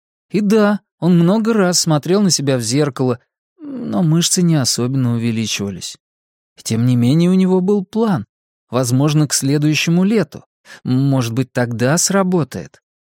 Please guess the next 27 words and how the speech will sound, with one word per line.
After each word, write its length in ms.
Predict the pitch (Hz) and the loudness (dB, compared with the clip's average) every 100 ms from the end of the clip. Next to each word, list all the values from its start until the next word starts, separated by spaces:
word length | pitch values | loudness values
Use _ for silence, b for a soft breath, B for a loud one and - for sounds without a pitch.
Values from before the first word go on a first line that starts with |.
| _ | _
Он 160 | - 139 | 0 2
уже 180 | 127 143 | 2 0
представлял, 800 | 156 131 - 143 143 180 165 - | -2 -2 0 0 0 0 -2 -4
как 240 | - 185 165 | -6 -4 -4
это 180 | 156 | -6
произойдет. 1040 | 135 139 139 123 123 123 107 110 143 104 - _ B B - | -4 -2 -2 -2 -2 -2 -4 -2 -2 -4 -10 _ B B -2
Он 160 | 135 | 0
зайдет 420 | 127 131 127 160 131 | 2 2 2 0 0
в 80 | |
ворота 540 | 120 131 123 170 151 110 | -2 0 0 0 0 -4
с 120 | - | -2
рюкзаком 580 | 131 143 135 139 175 160 | 0 0 -2 -2 0 0
за 140 | 143 | -2
спиной, 580 | - - 123 151 165 - B B B - | -4 -4 -2 0 0 -4 B B B -6
может 420 | 123 147 220 202 | 0 2 2 0
быть, 160 | 196 - | -2 -4
в 40 | |
футболке, 760 | 208 180 131 196 190 160 165 - - | -4 -2 2 2 2 0 -6 -6 -8
похожей 480 | 151 - 208 165 | -6 -2 0 2
на 160 | 156 151 | 0 0
те, 160 | 170 196 | 0 -2
что 180 | - | 0
носили 420 | 156 151 - 180 165 | 0 0 0 0 2
мужчины 520 | 170 - - 202 143 | 0 0 0 0 2
в 60 | |
мамином 420 | 131 160 143 135 131 | 2 2 2 0 -2
спортзале 760 | - 185 170 175 185 101 76 | -4 -4 -2 0 0 -2 -6